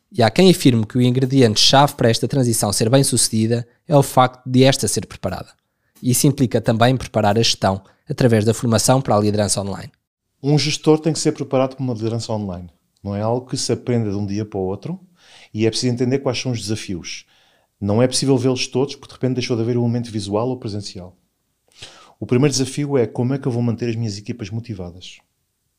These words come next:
Speaker 2: Segundo, como é que eu vou trabalhar o reconhecimento? Terceiro, como é que eu vou utilizar as ferramentas digitais a favor da equipa,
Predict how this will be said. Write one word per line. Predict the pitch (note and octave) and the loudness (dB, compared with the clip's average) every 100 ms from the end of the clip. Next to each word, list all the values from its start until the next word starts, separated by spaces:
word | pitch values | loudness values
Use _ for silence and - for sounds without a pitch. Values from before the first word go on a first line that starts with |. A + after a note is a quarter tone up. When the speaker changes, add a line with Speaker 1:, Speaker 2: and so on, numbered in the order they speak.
| _ _ _ - - - _ | _ _ _ -20 -20 -20 _
Speaker 2:
Segundo, | - - - D3 A#2 | -12 -10 -2 0 0
como | B2+ C#3 | -2 -2
é | |
que | C#3+ | -2
eu | D3 | -2
vou | A#2+ A#2+ C3 D#3 - _ _ _ _ | -2 0 0 -2 -8 _ _ _ _
trabalhar | C3+ A#2 A#2+ B2+ B2 | 0 2 2 0 -2
o | |
reconhecimento? | - - A#2 - G#2+ F#2 F2 - _ _ _ _ _ _ _ | -10 -8 -8 -6 -10 -10 -12 -20 _ _ _ _ _ _ _
Terceiro, | - - D3 B2 F#2 - _ _ _ - _ - | -2 2 4 4 2 -10 _ _ _ -20 _ -2
como | C3 C3 D3 | 2 4 4
é | |
que | D#3+ D#3 | 2 0
eu | |
vou | C3 B2 C3 C3 - | 0 0 -2 -4 -10
utilizar | - A#2+ B2 | -6 -2 0
as | A2 - | 0 -4
ferramentas | - A#2 A#2+ A#2 | -6 -4 -2 -6
digitais | G2+ G2+ G#2 - A#2 B2+ - _ | -8 -8 -10 -6 -6 -6 -14 _
a | - | -4
favor | B2 C#3 A#2+ B2+ | -2 -2 -2 -2
da | B2 | -4
equipa, | A#2+ A#2+ C3 C3 C#3+ | -6 -6 -10 -8 -12